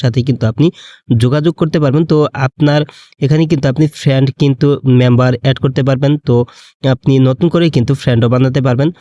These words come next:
তো এখানে কিন্তু আপনি ভয়েস ক্লাব রুমের মাধ্যমে কিন্তু আপনি বিভিন্ন ধরনের ব্যবসাও কিন্তু আপনি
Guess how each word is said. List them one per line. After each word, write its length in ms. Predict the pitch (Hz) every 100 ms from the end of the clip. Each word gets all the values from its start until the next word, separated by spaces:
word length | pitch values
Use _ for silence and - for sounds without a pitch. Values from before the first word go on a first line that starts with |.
| - _ - 131
তো 100 | 135 131 127
এখানে 360 | 156 165 175 180
কিন্তু 240 | 170 165 156
আপনি 220 | 143 156 165 127
ভয়েস 200 | 131 139
ক্লাব 220 | 160 151 151
রুমের 280 | 127 143
মাধ্যমে 340 | 139 131 135 143
কিন্তু 220 | 143 117
আপনি 240 | 120 - 156 190 - - -
বিভিন্ন 300 | 131 143 160 180
ধরনের 360 | 165 165 165 170
ব্যবসাও 360 | 139 139 156
কিন্তু 180 | 151 147
আপনি 180 | 123 135